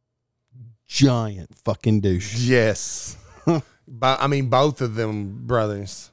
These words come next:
Speaker 1: Yeah, yeah. But for s-, but for some reason, even more so, um,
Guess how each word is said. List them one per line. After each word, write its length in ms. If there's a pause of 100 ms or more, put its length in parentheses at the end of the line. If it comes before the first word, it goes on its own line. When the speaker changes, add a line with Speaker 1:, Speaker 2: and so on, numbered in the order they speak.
(120)
Speaker 1:
Yeah, 240 (500)
yeah. 280 (520)
But 200
for 260
s-, 320 (180)
but 220
for 140
some 280
reason, 300
even 260
more 300
so, 540 (920)
um, 460